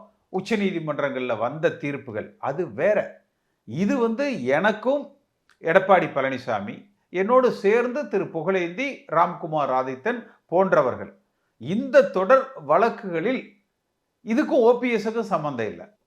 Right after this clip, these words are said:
அந்த வழக்குகளின் அடிப்படையில், இன்னும் சொல்ல போனா, அந்த நீதியரசர் சிஸ்தானி, இது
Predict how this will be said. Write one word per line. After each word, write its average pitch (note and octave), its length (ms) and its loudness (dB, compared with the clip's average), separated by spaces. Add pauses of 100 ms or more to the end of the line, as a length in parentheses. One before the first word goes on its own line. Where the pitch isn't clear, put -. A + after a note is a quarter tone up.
(100)
அந்த D4 440 0
வழக்குகளின் A#3 800 0
அடிப்படையில், D3+ 720 0 (420)
இன்னும் A3+ 240 2
சொல்ல G#3+ 160 0
போனா, G#3+ 240 -4
அந்த G#3+ 240 -4
நீதியரசர் F#3+ 640 -4
சிஸ்தானி, A#3 400 0
இது A3+ 240 -6